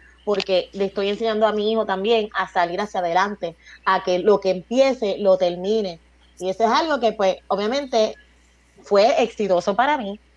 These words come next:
eh, para, ¿sabes? Para él, porque obviamente le estoy enseñando a, a terminar, a ser una persona de bien,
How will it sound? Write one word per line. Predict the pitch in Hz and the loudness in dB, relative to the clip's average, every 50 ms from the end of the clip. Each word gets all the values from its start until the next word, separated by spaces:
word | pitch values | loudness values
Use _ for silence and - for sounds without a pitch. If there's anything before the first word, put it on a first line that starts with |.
| _ - - - - - - _ _ _ _ - - | _ -20 -20 -20 -20 -20 -20 _ _ _ _ -6 -2
eh, | - 202 196 190 190 185 190 | 0 2 2 2 2 0 0
para, | - 190 185 185 185 180 - _ | 0 0 2 2 0 -2 -4 _
¿sabes? | _ _ - - 180 175 175 180 | _ _ -4 -2 -2 -2 -2 -2
Para | - 190 185 180 175 170 175 | -2 -2 0 2 2 2 2
él, | 196 240 247 214 208 220 226 - - | 2 2 2 2 0 -2 -4 -6 -6
porque | 214 196 190 - 190 180 | -4 -4 -4 -2 -4 -2
obviamente | 180 185 180 180 180 175 - 254 | -2 -4 -4 -4 -6 -4 -4 -4
le | 302 | -4
estoy | 277 254 - 202 185 | -4 -6 -6 -6 -6
enseñando | 180 175 - 202 190 185 185 180 196 254 277 247 208 202 202 208 _ _ _ _ _ _ _ _ _ _ _ | -6 -6 -6 -6 -6 -4 -2 -2 -2 -2 -2 -2 -4 -4 -4 -6 _ _ _ _ _ _ _ _ _ _ _
a, | - 190 185 175 165 160 151 - - | -2 0 2 2 2 2 0 -2 -2
a | - 190 185 | -2 -2 -2
terminar, | - 175 170 180 170 165 165 175 202 220 226 226 226 226 - - - | -2 -4 -6 -6 -6 -4 -2 0 0 2 2 2 0 0 -2 -4 -2
a | 180 180 170 165 165 | -2 -2 -2 -4 -6
ser | - - 180 170 | -6 -4 -4 -4
una | 180 185 190 | -2 -2 -2
persona | 185 190 185 180 196 185 180 180 | -2 -4 -4 -4 -4 -2 0 2
de | 175 175 | 2 2
bien, | 175 175 190 202 208 214 220 | 0 0 0 0 -2 -2 -6